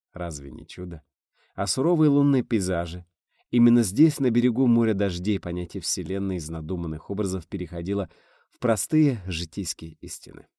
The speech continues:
Здесь повсюду космос. Вакуум, холод, бесконечность вокруг и рядом.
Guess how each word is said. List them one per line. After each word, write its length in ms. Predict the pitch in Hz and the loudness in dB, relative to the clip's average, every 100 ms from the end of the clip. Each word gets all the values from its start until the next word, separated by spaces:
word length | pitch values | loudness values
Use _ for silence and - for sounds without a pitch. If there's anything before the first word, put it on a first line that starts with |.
| _ _ _ - | _ _ _ -8
Здесь 320 | 107 123 175 | 0 2 2
повсюду 400 | 156 143 139 117 | 0 -4 -2 -2
космос. 580 | - 104 - 64 - - _ _ _ _ - | -2 -6 -6 -14 -16 -20 _ _ _ _ -12
Вакуум, 540 | 87 101 135 - 104 | -2 2 2 0 -2
холод, 380 | 92 - 131 107 | -2 -4 -2 -2
бесконечность 960 | 80 85 - 80 85 104 - 90 82 - | -4 -6 -6 -6 -6 -6 -6 -10 -12 -10
вокруг 420 | 82 80 117 - | -10 -8 -8 -4
и 60 | 101 | -4
рядом. 360 | 87 76 - | -4 -8 -14